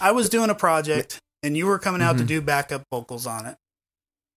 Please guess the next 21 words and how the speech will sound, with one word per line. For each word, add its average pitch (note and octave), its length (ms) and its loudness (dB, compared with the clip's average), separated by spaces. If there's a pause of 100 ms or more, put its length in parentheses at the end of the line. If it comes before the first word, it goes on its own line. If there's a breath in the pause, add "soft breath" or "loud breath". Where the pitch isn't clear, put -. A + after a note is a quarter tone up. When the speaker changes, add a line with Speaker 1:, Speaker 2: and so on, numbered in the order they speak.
Speaker 1:
And C4 560 0
Speaker 2:
Okay. - 20 0
Speaker 1:
I B2 80 0
was B2+ 200 -4
getting D#3+ 220 -4
ready D#3+ 180 0
to D3 40 0
start D3 300 0
that C#3 220 -4
project, A#2+ 520 -6
and A#2+ 320 -8
I A#2+ 80 -6
just C3+ 340 0
got C#3+ 180 2
off C#3 180 0
the - 140 -18
phone C3 180 -6
with C3 120 -12
my B2 320 -8 (380)
then C3 200 -6
wife, A#2+ 360 -8